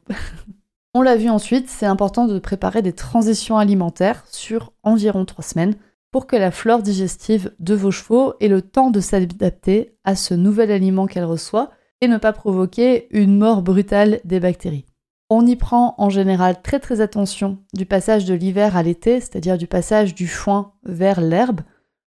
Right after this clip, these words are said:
Je trouve qu'on fait moins attention à l'effet inverse aussi, mais c'est important de ne pas sortir vos chevaux du jour au lendemain de l'herbe pour les mettre par exemple en box paddock. Donc préparez les transitions alimentaires,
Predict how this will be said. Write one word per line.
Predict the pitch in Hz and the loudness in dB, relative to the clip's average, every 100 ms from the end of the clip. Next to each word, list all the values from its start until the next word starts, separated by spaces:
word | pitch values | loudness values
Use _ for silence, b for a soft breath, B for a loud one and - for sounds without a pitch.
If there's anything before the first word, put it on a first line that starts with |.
| _ | _
Je | - | -4
trouve | 285 | -4
qu'on | - 226 | -2 -4
fait | 196 190 | -2 -2
moins | 180 196 254 | 0 2 2
attention | 254 226 208 - - 214 - _ - | 2 0 -6 -8 -4 -4 -6 _ -6
à | |
l'effet | 180 185 - 254 | -4 -4 0 2
inverse | 190 185 247 - | 2 2 0 -4
aussi, | 190 - 233 - _ | -6 -4 -6 -6 _
mais | 196 | -4
c'est | 196 226 214 | -2 -2 -2
important | 214 202 190 - 240 240 | -2 -2 -2 -2 -2 0
de | 190 | -2
ne | 180 | -4
pas | 190 214 | 0 -2
sortir | 214 208 - 208 | -2 -6 -6 -4
vos | 185 | -2
chevaux | 185 - 220 220 - | -4 -4 -2 -2 -6
du | 180 | -4
jour | 180 220 208 | -2 -2 0
au | |
lendemain | 202 190 190 190 190 - | 0 2 0 0 -2 -2
de | 185 | -2
l'herbe | 185 220 233 180 - | 2 2 0 -4 -10
pour | - | -6
les | 190 | -4
mettre | 175 214 220 | -2 -2 -4
par | 190 | -6
exemple | 175 175 208 202 - _ | -4 -2 -2 -4 -16 _
en | - | -4
box | 196 185 - | -2 -2 -6
paddock. | 175 175 - - _ _ _ _ | -8 -8 -14 -20 _ _ _ _
Donc | 190 - | -12 -6
préparez | - 247 226 226 | -2 0 2 2
les | 202 | 0
transitions | - 180 175 - | -2 -4 -4 -4
alimentaires, | 185 180 175 170 196 202 240 - | -2 -2 -2 -2 0 2 0 -4